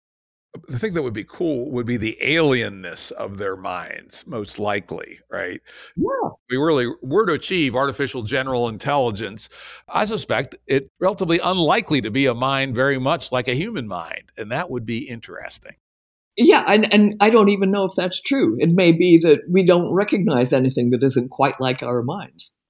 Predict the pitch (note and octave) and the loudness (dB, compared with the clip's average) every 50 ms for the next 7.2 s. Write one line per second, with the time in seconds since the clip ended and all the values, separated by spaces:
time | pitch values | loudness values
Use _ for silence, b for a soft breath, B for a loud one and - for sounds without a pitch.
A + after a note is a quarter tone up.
0 | _ - - G2 C#3+ E3 E3 A3+ C4 A#3 A#3 _ _ _ _ _ _ G2+ A#2 C3 | _ -8 -6 -6 -6 -4 -4 -4 -6 -6 -10 _ _ _ _ _ _ -18 -16 -16
1 | D#3 E3+ G#3+ B3+ - - - G2 G#2+ A2 G#2+ C3 C#3 E3 F3 D#3+ D3 D3 C#3 D#3 | -14 -12 -12 -12 -12 -12 -12 -10 -8 -4 -2 -2 -2 -2 -2 -2 -2 0 0 0
2 | F3 E3+ D3 - D3 - F3 D#3+ D3 D3 A2 D3 D3 C#3 D3 D3 E3 F#3+ F3 C#3 | -2 -4 -6 -6 -6 -6 -6 -4 -4 -4 -2 -2 0 0 0 0 -2 -2 -2 -2
3 | B2+ A#2+ A#2+ B2+ C3 A#2+ G#2+ A2 B2 B2 A#2 - - - - - _ _ _ _ | 0 0 0 -2 -2 -4 -4 -4 -4 -4 -6 -8 -12 -18 -20 -20 _ _ _ _
4 | _ _ _ _ - - A#2 A2+ A#2+ A#2 G#2 A2+ G#2 A#2+ B2 A#2 A2 G2+ - C3+ | _ _ _ _ -12 -10 -6 -6 -6 -6 -6 -6 -6 -6 -6 -6 -8 -6 -4 -4
5 | C3+ C3 C3+ D3 C3 A2 G2+ F#2+ - - C#3 C3 B2 B2+ B2 A2+ A#2+ A2 A2+ A#2 | -2 -2 -2 -2 -4 -4 -6 -12 -6 -4 -4 -2 -2 -2 -2 -2 -4 -4 -4 -2
6 | A#2 A#2 A#2+ C#3 E3+ F3+ - - A2 B2+ B2+ G2 A#2 A#2+ - - - - - A2+ | -2 0 0 -2 -2 -4 -6 -6 -4 -4 -4 -4 -6 -10 -10 -14 -12 -10 -10 -8
7 | A2 A2 A2+ | -6 -4 -4